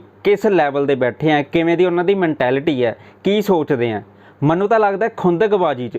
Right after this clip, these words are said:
ਉਹ ਐਵੇਂ ਦੇ ਫੈਸਲੇ ਲੈਣ ਨੂੰ ਪਹਿਲ ਦਿੰਦੇ ਆ ਕਿ ਸਾਡੀ ਬਣੀ ਰਹੇ ਤੇ ਦੂਜੇ ਤੋਂ ਅਸੀਂ ਮਾਫ਼ੀ ਮੰਗਾ ਲਈਏ ਤੇ ਸਾਡੀ ਲੱਤ ਅਸੀਂ ਉੱਪਰ ਰੱਖੀਏ, ਪਰ ਹਰ ਵਾਰ ਐਵੇਂ ਹੁੰਦਾ ਨਹੀਂ, ਕਿਉਂਕਿ ਇਹ ਪੰਜਾਬੀ ਹੈ। ਤੇ ਦੋਸਾਂਝਾ ਵਾਲੇ ਨੇ ਪਹਿਲਾਂ ਹੀ ਕਹਿਤਾ ਸੀ ਜਦੋਂ ਇਹ ਰੌਲਾ ਸ਼ੁਰੂ ਹੋਇਆ ਸੀ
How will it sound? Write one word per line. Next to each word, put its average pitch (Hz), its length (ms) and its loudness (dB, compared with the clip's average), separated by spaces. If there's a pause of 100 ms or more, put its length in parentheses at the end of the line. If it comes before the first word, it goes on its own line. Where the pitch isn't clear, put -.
ਉਹ 208 140 2
ਐਵੇਂ 185 200 0
ਦੇ 196 120 2
ਫੈਸਲੇ 156 540 0
ਲੈਣ 151 260 0
ਨੂੰ 160 120 2
ਪਹਿਲ 160 360 -2
ਦਿੰਦੇ 139 320 -2
ਆ 180 80 0 (300)
ਕਿ 214 100 2
ਸਾਡੀ 175 640 0 (160)
ਬਣੀ 143 380 0
ਰਹੇ 165 280 0 (220)
ਤੇ 208 80 2
ਦੂਜੇ 165 360 2
ਤੋਂ 190 120 2
ਅਸੀਂ 196 140 2
ਮਾਫ਼ੀ 156 320 0
ਮੰਗਾ 151 220 2
ਲਈਏ 170 180 -2
ਤੇ 208 100 0
ਸਾਡੀ 147 380 -2
ਲੱਤ 160 260 0
ਅਸੀਂ 180 160 2
ਉੱਪਰ 160 260 -2
ਰੱਖੀਏ, 110 400 -4 (560)
ਪਰ 208 140 0
ਹਰ 156 300 -2
ਵਾਰ 190 200 2
ਐਵੇਂ 185 220 0
ਹੁੰਦਾ 131 360 0
ਨਹੀਂ, 110 160 -6 (300)
ਕਿਉਂਕਿ 165 280 0
ਇਹ 208 80 2
ਪੰਜਾਬੀ 135 680 -2
ਹੈ। 101 180 -8 (500)
ਤੇ 185 100 0
ਦੋਸਾਂਝਾ 165 540 0
ਵਾਲੇ 180 200 0
ਨੇ 190 100 0
ਪਹਿਲਾਂ 170 380 -2
ਹੀ 196 60 -2
ਕਹਿਤਾ 151 320 0
ਸੀ 185 140 2
ਜਦੋਂ 151 260 0
ਇਹ 175 80 0
ਰੌਲਾ 147 280 2
ਸ਼ੁਰੂ 160 320 0
ਹੋਇਆ 147 260 0
ਸੀ 107 200 -8